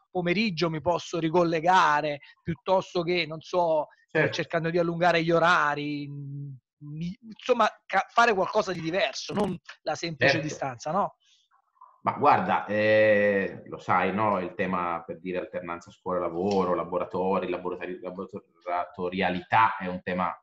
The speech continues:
Speaker 2: eh, molto importante. Do-, bisogna usarlo in questo senso. Eh, la scuola è, diventa un,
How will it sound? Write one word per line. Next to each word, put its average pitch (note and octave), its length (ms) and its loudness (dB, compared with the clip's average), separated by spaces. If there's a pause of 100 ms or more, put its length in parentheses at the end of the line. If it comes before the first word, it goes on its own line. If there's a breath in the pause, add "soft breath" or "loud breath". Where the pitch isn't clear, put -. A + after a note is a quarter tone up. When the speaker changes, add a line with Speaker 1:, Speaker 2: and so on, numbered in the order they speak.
Speaker 2:
eh, D#2+ 720 -16 (320)
molto F2 300 -10
importante. D#2+ 880 -8 (520)
Do-, C#3 520 -10
bisogna D#3+ 380 2
usarlo F#3 360 4
in D3 80 0
questo A2 240 -6
senso. G#2+ 640 -4
Eh, G2+ 320 -6
la A#2+ 100 -4
scuola C3 720 2
è, A2 60 -4
diventa B2 500 -2
un, A2 220 -4